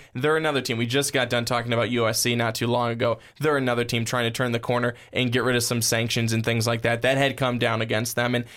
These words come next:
they've been so muddled by the Jerry Sandusky and everything that had happened there for a couple of years. Now I think that they've gotten to the point where,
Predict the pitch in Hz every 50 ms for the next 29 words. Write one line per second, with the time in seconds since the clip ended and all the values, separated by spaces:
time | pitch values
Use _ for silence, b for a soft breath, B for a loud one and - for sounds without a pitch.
0 | B - 135 147 147 139 135 131 123 - 156 147 139 131 127 131 131 131 120 120
1 | 113 117 113 117 117 113 113 113 117 131 135 131 123 117 - 135 127 123 117 123
2 | 123 120 - - - 127 120 117 117 B B B B - 123 123 - 143 147 135
3 | 139 131 - 135 127 123 117 117 120 117 113 113 120 117 117 - 117 113 113 117
4 | 117 117 113 - 117 117 117 117 - 117 113 117 113 113 113 117 113 107 107 110
5 | 117 B B B B B B - 123 123 123 120 127 135 143 151 147 - 127 123
6 | 120 139 131 123 127 120 120 120 117 127 123 131 123 123 131 123 123 117 - -
7 | 131 127 127 92 113 127 127 123 120 120